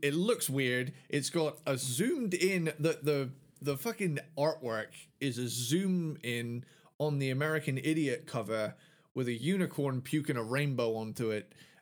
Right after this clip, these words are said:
and it's got Green Day, ironically, scrawled in red. Um, so my first thoughts were when I stuck this on,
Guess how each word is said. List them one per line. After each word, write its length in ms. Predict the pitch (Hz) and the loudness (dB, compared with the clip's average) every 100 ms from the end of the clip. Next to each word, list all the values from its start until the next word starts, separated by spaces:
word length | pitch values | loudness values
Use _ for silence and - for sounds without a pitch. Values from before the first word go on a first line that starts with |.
| - | -6
and 140 | 113 117 | -2 0
it's 320 | 117 - - | 0 -2 0
got 320 | 147 131 - - - - | 2 2 -2 -10 -14 -2
Green 360 | 147 175 160 | 2 2 2
Day, 320 | 123 117 120 113 | 2 2 2 0
ironically, 800 | 123 123 156 151 - 117 117 113 | -2 2 0 0 -4 -2 0 -2
scrawled 580 | - - - 143 123 120 | -4 -4 0 0 0 0
in 200 | 117 113 | -2 0
red. 360 | 135 139 117 - - - - - | 2 2 0 -2 -14 -20 -20 -6
Um, 600 | 117 117 117 120 120 113 - - _ _ _ | -2 0 0 0 -4 -8 -14 -20 _ _ _
so 460 | - - 131 123 120 - - _ - _ | -6 0 2 2 0 -6 -20 _ -20 _
my 280 | 143 160 190 | -2 0 2
first 640 | 185 175 165 143 - - - - | 0 0 0 0 -4 -6 -12 -10
thoughts 400 | - 131 120 - | -2 0 0 -2
were 160 | 117 107 | 0 0
when 140 | 110 113 | 0 0
I 60 | |
stuck 320 | 104 - 120 | -2 -2 -2
this 200 | 120 - | -2 -2
on, 360 | 123 113 104 | -2 -2 -2